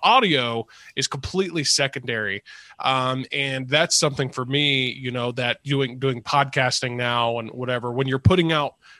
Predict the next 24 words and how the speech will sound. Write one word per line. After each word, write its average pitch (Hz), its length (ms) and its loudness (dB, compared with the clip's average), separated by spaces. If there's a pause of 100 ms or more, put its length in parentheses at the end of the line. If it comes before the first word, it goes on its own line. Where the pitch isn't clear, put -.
(120)
content 139 600 0
on 131 80 -4
a 117 60 -6
podcast, 156 540 2
well, 135 140 -4
it's - 120 -2
exclusively, 147 1040 -2
uh, 135 320 -2
or 131 100 -4
at 139 60 -4
least 143 160 -2
on 127 80 -2
the 127 80 -6
audio 143 460 4
platforms, 117 720 -2
you 135 100 -14
know, 107 280 -10
uh, 139 60 -6 (120)
Apple 127 220 -6
Podcasts, 117 420 -4
Spotify, 117 380 -4 (280)
it's 139 200 -4
exclusively 135 840 2
audio. 139 500 0